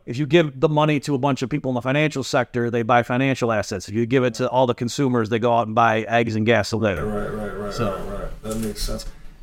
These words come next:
Speaker 2: Did the, uh, lockdown slash supply chain interruptions, business closures,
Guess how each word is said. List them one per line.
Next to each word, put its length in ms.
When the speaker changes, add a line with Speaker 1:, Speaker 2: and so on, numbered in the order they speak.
Speaker 2:
Did 200
the, 800
uh, 460
lockdown 1080
slash 540
supply 480
chain 460
interruptions, 720
business 440
closures, 1160